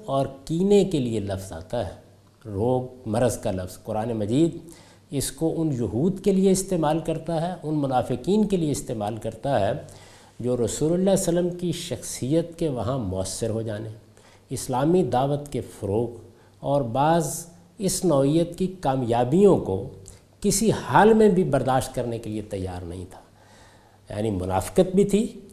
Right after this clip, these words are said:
اور اس کے ساتھ دل میں حسد اور کینہ بھی تھا۔ وہ یہ سمجھتے تھے کہ یہ ہماری شکست ہوئی ہے،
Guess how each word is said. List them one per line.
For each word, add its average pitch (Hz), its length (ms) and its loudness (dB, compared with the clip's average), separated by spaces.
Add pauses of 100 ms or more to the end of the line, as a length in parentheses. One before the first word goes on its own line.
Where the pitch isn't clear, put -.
(260)
اور 147 240 4
اس 156 160 0
کے 170 120 0
ساتھ 117 540 2 (480)
دل 156 340 4
میں 185 160 4 (100)
حسد 196 260 2
اور 175 80 4 (140)
کینہ 202 220 6
بھی 139 200 4
تھا۔ 104 260 -6 (640)
وہ 120 100 -2
یہ 147 120 2
سمجھتے 147 520 0
تھے 147 280 2
کہ 127 480 2 (120)
یہ 131 140 -4 (240)
ہماری 160 260 8
شکست - 480 0
ہوئی 90 180 -6
ہے، - 120 -14